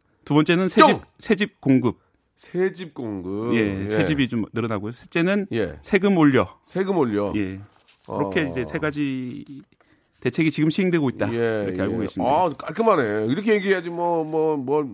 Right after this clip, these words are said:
Speaker 2: 몇 퍼센트라고 디티에이가 이런 거 하지 말고. 그러면 열 번째 했어요, 지금. 예, 부동산 정책을.
Speaker 1: 네.
Speaker 2: 열 번째가 나왔는데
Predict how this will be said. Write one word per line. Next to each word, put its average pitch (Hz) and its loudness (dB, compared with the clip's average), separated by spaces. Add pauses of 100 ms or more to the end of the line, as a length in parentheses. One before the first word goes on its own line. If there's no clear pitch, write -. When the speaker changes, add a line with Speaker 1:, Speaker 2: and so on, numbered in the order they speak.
(120)
Speaker 2:
몇 131 0
퍼센트라고 151 -2
디티에이가 139 0
이런 147 -2
거 143 -6
하지 196 -6
말고. 98 -6 (280)
그러면 208 2 (420)
열 196 6
번째 240 2
했어요, 214 2
지금. 117 -4
예, 107 -4
부동산 127 -4
정책을. 101 -8
Speaker 1:
네. 104 -4
Speaker 2:
열 110 -4
번째가 123 -6
나왔는데 101 -4